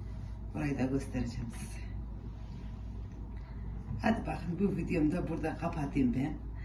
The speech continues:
Belki kısa olabilir ama olsun inşallah. Bir dahaki videomda görüşürüz.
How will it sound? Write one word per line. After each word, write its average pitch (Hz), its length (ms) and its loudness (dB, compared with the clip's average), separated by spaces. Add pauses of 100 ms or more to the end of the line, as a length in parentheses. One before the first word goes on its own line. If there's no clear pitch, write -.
(200)
Belki 190 320 4
kısa - 280 4
olabilir 180 560 6
ama 170 200 8
olsun 156 440 4
inşallah. 127 600 2
Bir - 80 0
dahaki 147 320 4
videomda 135 400 6
görüşürüz. 139 640 4